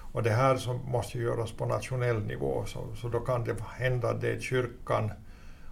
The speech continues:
och någon av kyrkans avdelningar som måste diskutera med, med ministerierna och staten för att få de här ändringarna till stånd. Och sen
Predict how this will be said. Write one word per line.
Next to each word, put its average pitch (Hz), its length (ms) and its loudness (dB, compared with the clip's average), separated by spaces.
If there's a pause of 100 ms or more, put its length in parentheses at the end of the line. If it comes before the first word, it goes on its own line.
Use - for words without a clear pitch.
(220)
och 113 140 -2
någon 117 220 4
av 113 120 0
kyrkans 113 540 -2
avdelningar 117 600 0
som 120 200 -4
måste - 300 -2
diskutera 113 560 -2
med, 110 180 -2 (240)
med 113 140 -2
ministerierna 113 840 0
och 110 140 -2
staten 58 500 -2
för - 180 -8
att - 100 -8
få - 160 -6
de 58 160 -6
här 107 140 -4
ändringarna 58 500 -4
till - 140 -6
stånd. 58 400 -4 (1000)
Och 123 160 0
sen 123 300 4